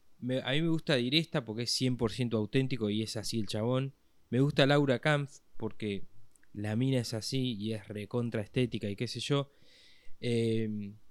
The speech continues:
me gusta, no sé, algunos rusos, ponele, que son fe-, que es, son feos los videos,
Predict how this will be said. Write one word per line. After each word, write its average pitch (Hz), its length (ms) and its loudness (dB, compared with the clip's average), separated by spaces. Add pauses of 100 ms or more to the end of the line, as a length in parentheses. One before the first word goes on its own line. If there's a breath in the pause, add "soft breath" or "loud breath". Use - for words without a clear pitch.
(380)
me 131 180 -2
gusta, 131 640 -2
no 127 100 -6
sé, 131 240 2
algunos 120 460 0
rusos, 123 460 2
ponele, 113 680 -2
que 104 140 -10
son 117 400 -2
fe-, - 460 -4
que 110 140 -4
es, 107 80 -6
son 107 440 -2
feos 123 420 4
los 107 140 0
videos, 120 580 0